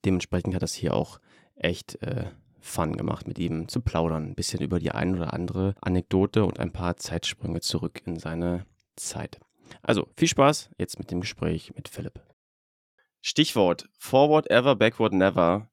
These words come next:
Ich war ja bei der Kinotour, äh, im November in Berlin. Äh, Sebastian hat mich ja auch eingeladen. Also, ich habe dafür bezahlt, aber coole Sache auf jeden Fall.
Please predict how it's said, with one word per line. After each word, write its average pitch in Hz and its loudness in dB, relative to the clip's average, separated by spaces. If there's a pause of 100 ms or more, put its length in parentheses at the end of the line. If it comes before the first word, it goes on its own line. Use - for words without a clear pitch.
(140)
Ich - 0
war 101 8
ja 113 8
bei 95 6
der 95 6
Kinotour, 92 0
äh, 85 4
im 82 2
November 87 4
in 92 2
Berlin. 95 2
Äh, 87 4 (200)
Sebastian 104 2
hat 101 4
mich 98 2
ja - 6
auch - 4
eingeladen. 107 2
Also, - 0 (120)
ich - -10
habe - -2
dafür 85 0
bezahlt, 90 2
aber 82 2 (340)
coole 104 2
Sache 107 2
auf 82 2
jeden 104 0
Fall. 104 2